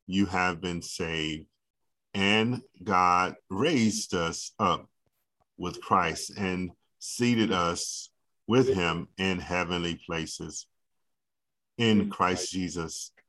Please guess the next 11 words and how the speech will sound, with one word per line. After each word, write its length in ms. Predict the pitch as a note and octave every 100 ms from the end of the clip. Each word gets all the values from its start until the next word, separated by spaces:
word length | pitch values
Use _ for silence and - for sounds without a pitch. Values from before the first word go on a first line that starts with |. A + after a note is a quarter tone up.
| _ _ _ _
in 280 | A2 G2+ G2+
order 500 | G#2 B2 A#2+ F#2+ F2 - - _ _ _ _ _ _ _ _ - _ _ - - - _ _ G#2 F2+
that 340 | G#2 F#2+ F#2+ - - - _ _ -
in 580 | G#2 G2 G2 F#2+ F#2 - _ _ _ _ _
the 80 | F#2+
common 440 | - A2+ A2+ C#3+ C3
ages 680 | E2+ E2 D#2+ F2 F2+ - _ _ - -
we 160 | G#2+
might 360 | G#2+ G#2+ G#2+ G2+
show 640 | - - C#3+ A2 F2+ E2+ _ _ _ -
the 220 | G2 G2